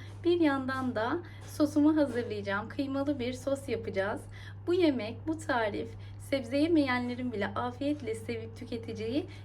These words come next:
nefis bir tarif oluyor. Kıymalı sosumun hazırlanışında bir tane soğan ve iki diş de sarımsak doğrayacağım. Şimdi bunları güzel yemeklik bir şekilde doğruyoruz. Büyüklüğü tamamen sizin damak zevkinize kalmış.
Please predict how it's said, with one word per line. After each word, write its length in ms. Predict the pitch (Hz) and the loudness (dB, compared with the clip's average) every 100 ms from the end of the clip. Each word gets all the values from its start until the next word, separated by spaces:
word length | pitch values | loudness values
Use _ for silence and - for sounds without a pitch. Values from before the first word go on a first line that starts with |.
| - | 2
nefis 400 | 294 294 302 - | 4 6 2 0
bir 120 | 226 | 0
tarif 440 | 226 220 226 269 302 | 0 0 0 0 2
oluyor. 480 | 285 277 277 294 - - - - - - | 4 6 4 2 -2 -16 -20 -20 -20 -20
Kıymalı 400 | - 415 370 285 | -6 0 6 6
sosumun 420 | 277 311 302 240 226 | 4 -2 -2 0 0
hazırlanışında 1120 | 294 269 254 247 233 - 220 196 196 262 330 - - - | 2 2 2 0 -2 -4 -6 -4 -4 -4 -6 -12 -12 -4
bir 120 | 370 | -2
tane 380 | - 247 202 190 | 0 0 0 -4
soğan 500 | - 277 285 285 277 | -2 2 4 6 6
ve 100 | 254 | 6
iki 240 | 254 311 | 2 -2
diş 200 | 220 - | -2 -4
de 100 | 302 | -6
sarımsak 560 | 302 240 233 233 247 240 | -2 0 0 0 -2 -2
doğrayacağım. 560 | 208 202 190 220 302 - - - | -4 -4 -6 -4 -4 -6 -16 -10
Şimdi 320 | 415 311 269 | 4 6 8
bunları 300 | 320 262 247 | 10 8 8
güzel 420 | 285 277 220 240 | 2 2 4 4
yemeklik 560 | 277 269 285 - 262 214 | 8 10 8 4 -4 0
bir 120 | 220 | -2
şekilde 640 | - 262 262 208 202 277 | 2 0 0 -2 0 8
doğruyoruz. 640 | 247 233 220 190 202 294 - - - - - | 10 10 8 2 2 2 0 -14 -18 -12 0
Büyüklüğü 600 | 415 392 - 247 269 - - - | 2 2 4 4 4 0 -6 0
tamamen 440 | 349 233 226 277 | 4 4 4 2
sizin 400 | 302 277 208 262 | 2 0 2 4
damak 280 | 262 240 233 | 4 4 2
zevkinize 560 | 214 202 202 185 190 | -2 -4 -4 -6 -6
kalmış. 580 | - 220 196 208 302 - | -4 -2 -2 0 0 -2